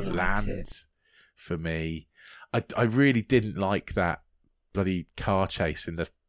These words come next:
Speaker 2: Fiat five hundred.
Speaker 1: It ran Rome.
Speaker 2: I thought it was, yeah, a-, absolutely. I thought it was like the Fast and Furious one, but not as good.
Speaker 1: Oh, <sighs> okay.
Speaker 2: <laughs> And, and also, this, I just found the,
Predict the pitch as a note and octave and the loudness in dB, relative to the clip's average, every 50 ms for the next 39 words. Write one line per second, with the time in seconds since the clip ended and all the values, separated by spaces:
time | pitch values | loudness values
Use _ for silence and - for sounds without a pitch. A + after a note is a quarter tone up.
0 | _ _ _ - - F#2+ E2+ D#2 - F#2+ F2 E2+ F#2 F2+ F2+ F2+ E2+ - C3 A#2 | _ _ _ -4 0 0 0 0 -2 -2 -2 -2 0 -2 -4 -4 -4 -4 -2 0
1 | A#2+ A#2+ A#2+ A#2 A2+ A2 A2 G#2+ G#2 G2+ G#2+ - - A#2 - D3+ - D#2 G#2 A2+ | 2 2 4 4 4 6 6 4 4 2 0 0 0 0 4 4 2 2 2 -2
2 | - - - A2+ A#2 B2 A#2 G2+ F#2 F2+ - - G#2 - - - G2 - - - | -4 -6 -6 0 2 4 4 6 4 2 2 2 0 0 0 -2 -2 -2 -2 -2
3 | G#2+ G#2+ F#2+ - F2 F#2 G#2 - - F2 G#2 A#2+ - A2+ G#2+ G2 - - - - | -2 -2 0 0 0 0 2 4 4 4 4 4 4 4 4 4 2 0 -6 -18
4 | - - - - - - - _ - G#2 G#2+ - - - - B2+ A2 G2+ - - | -18 -20 -20 -20 -20 -20 -20 _ -2 -2 -2 -2 0 0 4 4 6 6 4 2
5 | - G2+ - - A#2 G#2+ G#2 G2 F#2 F2 - - F#2 E2+ D#2+ D2+ F2 D2 F2 F#2 | -2 -2 0 2 2 4 4 4 2 2 0 0 -2 -2 -2 -2 -4 -4 -2 -2
6 | F2+ D#2+ - - - F#2 - - - G2 G2 F#2 - - - - _ - - - | -4 -4 -2 -2 -2 -2 -2 -2 -2 0 0 0 -2 -6 -14 -16 _ -10 -8 -6
7 | - - - - - - - - - - - - A3+ A3 - - A#2+ B2 C#3 C#3 | -4 -4 -4 -4 -6 -10 -12 -14 -14 -12 -6 -2 -2 0 0 2 2 2 2 2
8 | C#3 - _ - - - - - G2+ - B2+ - E2 - - - - - - - | 0 -4 _ -12 -4 -2 0 0 2 2 2 2 2 0 -2 -2 -2 -4 -6 0
9 | B2 C#3 C#3 - - C#3+ D3 E3 E3+ D#3+ - - C3 B2+ A#2+ A#2+ - - - - | 2 2 2 2 2 2 2 4 4 4 4 4 2 2 2 -2 -4 -4 -2 -2
10 | A#2 - - C3+ B2+ - - - C3 A#2+ A2+ A2 G#2+ G2 - F#2+ G2+ G2+ G2 F#2+ | -2 0 0 -2 -2 -2 -2 0 0 2 2 0 -2 -6 -4 0 2 2 2 2
11 | F#2 | 0